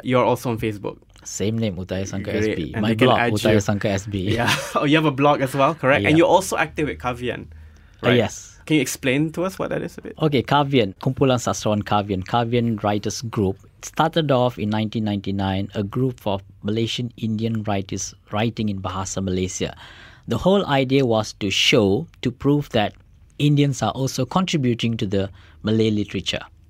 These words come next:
Speaker 2: That was in the beginning. But our activities are in Bahasa Malaysia, and it's open to all. We do not go by fifty percent Indians, fifty percent non-Indians. No, it's open to all. But now,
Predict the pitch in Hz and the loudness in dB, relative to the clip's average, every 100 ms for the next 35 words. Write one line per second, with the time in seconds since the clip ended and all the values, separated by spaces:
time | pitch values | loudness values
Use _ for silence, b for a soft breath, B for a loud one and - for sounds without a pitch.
0 | _ _ - - - 101 123 107 107 101 | _ _ -20 -20 -8 -2 0 0 -2 -2
1 | 98 135 131 82 - - 113 135 131 143 | 0 2 2 0 -4 -8 -2 -2 0 0
2 | 185 - 214 208 208 185 123 113 110 117 | -2 -4 -2 0 0 0 2 0 0 0
3 | 170 - 143 101 92 - 92 160 - B | 2 2 4 4 2 0 -2 -2 -4 B
4 | B B B 131 127 160 156 156 165 139 | B B B -2 0 -2 0 0 2 2
5 | 90 - _ _ _ _ - 123 123 139 | 2 -4 _ _ _ _ -4 0 4 4
6 | 165 127 135 131 117 107 - - 127 117 | 4 2 2 2 4 2 0 -2 -2 0
7 | 113 - 110 110 110 107 104 - 107 - | -2 -2 0 2 2 2 0 -2 -6 -4
8 | 95 104 104 104 101 101 95 92 95 110 | -6 -4 -4 -2 0 0 -2 -2 -2 -2
9 | 87 - 120 123 117 107 - 95 147 - | -2 -4 -6 -4 -2 -2 -2 -2 -4 -6
10 | B B B 120 156 208 196 247 | B B B 0 2 4 4 2